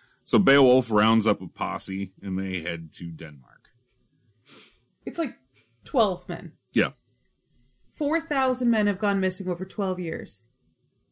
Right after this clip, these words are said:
Speaker 2: And Beowulf's like, "Uh, I'll just take my high school, like,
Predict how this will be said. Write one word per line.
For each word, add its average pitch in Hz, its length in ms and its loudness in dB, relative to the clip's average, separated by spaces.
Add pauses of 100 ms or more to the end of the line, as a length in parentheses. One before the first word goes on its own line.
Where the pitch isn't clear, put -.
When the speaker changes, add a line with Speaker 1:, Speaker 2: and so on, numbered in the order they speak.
(200)
Speaker 2:
And 233 140 6
Beowulf's 220 540 4
like, 214 260 -2 (140)
"Uh, 370 480 2 (100)
I'll - 80 -4
just 427 160 -2
take 453 220 0
my 392 100 0
high 220 220 -2
school, 226 720 -2
like, 202 380 -6